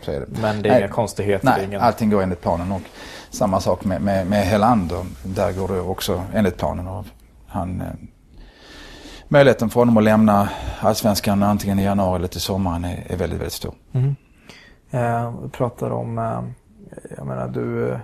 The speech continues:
Speaker 2: har också haft en hel del, ja, en av de främsta landslagsframgångarna som, som vi vet i modern tid. Mitt, mitt minne från V M nittiofyra är tyvärr bara att, eh, jag var, jag var sex år gammal, vi var i Norge på bilsemester,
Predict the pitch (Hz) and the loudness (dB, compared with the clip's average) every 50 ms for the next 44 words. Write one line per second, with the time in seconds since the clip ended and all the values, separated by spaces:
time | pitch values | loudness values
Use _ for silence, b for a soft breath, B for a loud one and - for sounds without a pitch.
0 | - _ _ _ b b b b b b b - - 120 113 113 110 104 - - | -14 _ _ _ b b b b b b b -8 -4 -2 -2 0 -2 -4 -4 -8
1 | - - - 123 127 - - 117 120 113 110 104 110 110 - - - - _ _ | -10 -10 -8 -8 -10 -10 -8 -6 -4 -2 -2 -2 -2 -2 -4 -4 -10 -16 _ _
2 | _ _ _ _ _ _ _ _ - - - - - 135 139 139 123 120 120 - | _ _ _ _ _ _ _ _ -20 -18 -18 -16 -14 -10 -8 -8 -6 -8 -6 -4
3 | 131 120 117 - - 123 117 113 113 113 - 117 113 - - - 110 110 110 110 | -4 -4 -4 -4 -6 -4 -2 -2 -2 -2 -2 -2 -4 -2 -2 -4 -2 0 0 0
4 | 110 110 107 113 117 120 - - - - - - - - _ _ _ _ - - | 0 -2 -2 -2 -4 -6 -6 -8 -10 -10 -10 -12 -14 -18 _ _ _ _ -10 -8
5 | 62 60 60 58 60 - - - 127 120 120 - - 120 120 - 120 113 117 117 | -6 -6 -4 -2 -2 -4 -4 -6 -8 -6 -4 -4 -4 -4 -4 -4 -6 -4 -2 -2
6 | 113 - - 127 127 123 - - - 139 135 123 117 113 113 - - 113 113 113 | -4 -4 -4 -4 -4 -4 -4 -4 -4 -4 -4 -2 -4 -6 -6 -6 -6 -4 -2 -2
7 | 113 113 110 - - - - 117 113 113 113 113 113 - - 117 107 107 107 110 | -2 -4 -6 -10 -8 -6 -4 -2 0 0 0 0 -2 -2 -4 -4 -2 -2 -2 -2
8 | 113 107 110 110 110 110 117 - B B B B B B B B B - - 113 | -2 -2 -2 -2 -2 -4 -6 -8 B B B B B B B B B -4 -4 -4
9 | - - - 107 110 110 110 113 123 127 131 123 117 113 110 123 123 113 113 113 | -4 -4 -4 -2 -2 -2 -2 -4 -6 -6 -6 -6 -4 -4 -4 -6 -6 -6 -6 -6
10 | 117 127 135 120 120 - 135 120 - - 120 117 120 113 107 104 107 110 110 110 | -6 -6 -4 -4 -2 0 0 0 0 0 0 0 2 0 0 0 0 -2 -2 -2
11 | 117 113 117 113 110 110 113 113 113 113 110 110 113 120 113 113 110 110 - 117 | -4 -4 -2 -2 -2 -2 -2 -2 -2 0 0 -2 -2 -4 -4 -4 -6 -6 -6 -8
12 | 113 110 - - - 113 110 | -10 -10 -8 -8 -6 -8 -8